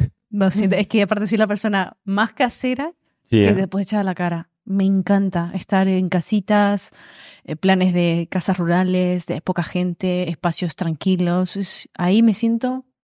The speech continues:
Speaker 1: súper conectada.
Speaker 2: Sí. ¿Tuviste fase de fiesta?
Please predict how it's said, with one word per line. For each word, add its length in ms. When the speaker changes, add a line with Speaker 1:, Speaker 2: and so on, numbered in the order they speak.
Speaker 1:
súper 440
conectada. 540
Speaker 2:
Sí. 240
¿Tuviste 320
fase 340
de 300
fiesta? 480